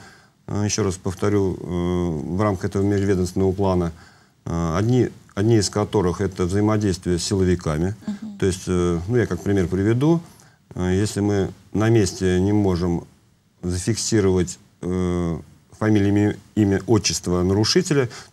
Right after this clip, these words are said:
Speaker 1: то мы здесь работаем, вступаем в плотный и в полный контакт с силовиками. То есть либо это полиция, либо это органы Г Б Д Д.
Speaker 2: А вот эффект есть какой, Андрей
Speaker 1: Есть,
Speaker 2: Сергеевич? Ну,
Speaker 1: есть. Значит, э,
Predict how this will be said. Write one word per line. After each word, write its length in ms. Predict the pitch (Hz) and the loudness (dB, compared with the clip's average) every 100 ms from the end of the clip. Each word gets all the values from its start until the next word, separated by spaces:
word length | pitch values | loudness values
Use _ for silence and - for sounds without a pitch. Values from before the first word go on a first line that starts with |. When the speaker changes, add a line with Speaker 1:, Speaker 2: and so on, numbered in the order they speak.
| - | -2
Speaker 1:
то 80 | |
мы 140 | 117 135 | 2 2
здесь 180 | 123 101 | 2 0
работаем, 500 | 104 107 98 95 85 | 2 2 2 0 0
вступаем 380 | - 92 95 | -4 -2 0
в 60 | 87 | 0
плотный 380 | 101 92 92 90 - | -2 -2 -2 -2 -6
и 80 | - | -8
в 60 | 95 | -4
полный 280 | 107 92 92 | 0 0 0
контакт 420 | 104 104 135 - | -2 -2 -4 -2
с 160 | 98 | -4
силовиками. 600 | - 101 101 98 95 80 71 | -2 0 0 0 0 -2 -4
То 40 | - - - | -12 -20 -14
есть 100 | - | -2
либо 160 | 110 92 | 0 0
это 160 | 90 | -2
полиция, 460 | 85 120 160 160 113 | -2 0 0 0 0
либо 260 | 104 90 | 2 2
это 200 | 95 95 | 0 2
органы 300 | 98 95 92 | 0 2 0
Г 120 | 87 87 | 0 0
Б 120 | 85 | 0
Д 120 | 87 | 0
Д. 280 | 82 76 69 | 0 0 -2
Speaker 2:
А 80 | - | -4
вот 120 | 208 | -2
эффект 340 | 254 262 240 - | -2 -2 -4 -2
есть 240 | 240 320 | -2 -2
какой, 280 | - 185 165 | -4 -6 -4
Андрей 240 | 165 120 110 | 0 4 4
Speaker 1:
Есть, 120 | 78 | 2
Speaker 2:
Сергеевич? 260 | 160 170 90 | -2 -4 -2
Ну, 160 | 98 | 2
Speaker 1:
есть. 280 | 90 - - - - | 2 0 -10 -18 -12
Значит, 300 | 101 107 104 92 | -2 0 0 0
э, 220 | 101 101 | 0 2